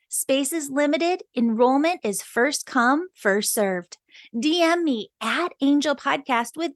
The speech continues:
any questions, and you'll hear back personally from my associate, Yvonne, or I.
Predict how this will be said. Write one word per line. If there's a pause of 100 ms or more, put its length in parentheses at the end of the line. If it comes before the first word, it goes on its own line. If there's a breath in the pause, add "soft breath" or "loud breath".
any
questions, (320 loud breath)
and
you'll
hear
back (260)
personally (260 loud breath)
from
my
associate,
Yvonne, (140)
or
I.